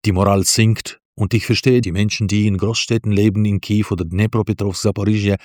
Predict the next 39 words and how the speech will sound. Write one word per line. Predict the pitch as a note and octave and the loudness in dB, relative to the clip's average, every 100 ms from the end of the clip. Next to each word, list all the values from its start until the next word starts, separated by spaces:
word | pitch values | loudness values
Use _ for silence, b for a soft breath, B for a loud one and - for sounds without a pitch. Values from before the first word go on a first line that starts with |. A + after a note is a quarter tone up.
| B B | B B
das | G2+ F#2 | -4 -2
sind | F#2 | 0
Menschen, | G2 A2+ - G#2+ | 2 2 2 0
die | F#2 G#2+ G#2+ G2+ | 2 2 2 2
nichts | A2+ C3+ - | 2 2 2
anderes | A#2 C3 C3+ | 2 2 2
gelebt | A2 A#2+ - | 4 4 4
haben | A#2+ B2+ G#2 | 2 4 4
wie | A2+ A2+ | 4 4
die | G#2+ | 4
heutigen | F#2+ A#2 A#2 A#2 G2+ | 4 2 2 0 2
Berliner, | A2 G2+ A#2 A#2+ A#2 - | 4 4 4 4 2 0
Düsseldorfer | A#2+ - A2 G#2+ A#2 - - - | -2 0 2 2 0 0 -4 0
oder | G#2+ G2 | 0 0
Stuttgarter. | E2+ - D3 - G2+ - - D2+ | -2 0 -2 0 -4 -4 -8 -6
Das | F#2 | -4
sind | G2 | -2
Leute, | F2+ G#2 C#3+ A#2+ | 0 0 2 0
die | G#2 A2 - | 2 2 2
auf | G2+ - - | -2 -4 -2
alle | A#2+ B2+ | -2 0
Annehmlichkeiten | A2+ B2 B2+ A#2+ A2+ - G2+ G#2 - G#2 | 2 4 4 2 2 2 2 2 2 2
des | G#2+ - | 0 0
zivilisierten | A2 G2+ G2 A#2 G2 A2+ | 2 2 4 2 2 0
Lebens | G2 A2 A#2 A#2 - A2 | 2 4 4 2 0 0
gewohnt | - F2+ G#2 B2 | 2 4 4 4
sind. | A#2 - E2+ D#2 - _ _ _ | 2 -2 -4 -4 -12 _ _ _
Stellen | - - G#2 A#2+ | -8 0 2 4
Sie | G#2+ G2 C#3 | 4 4 4
sich | B2+ - G2+ - | 4 0 -2 -2
vor, | - G2+ F2+ - _ | 0 2 0 -4 _
wie | F2 B2 D3 | 2 4 4
viele | - - A#2+ G#2 | 0 2 4 4
Nächte | G2 C3 - - A2+ F2+ _ _ | 4 0 -2 -2 0 0 _ _
könnten | A#2 A#2 A2+ G#2 | 0 0 2 -2
Sie | F2 G#2+ B2 | 2 2 2
in | - G#2 | 2 2
einem | G2 F#2 | 2 0
Zelt, | - G#2 B2 - | 2 2 2 0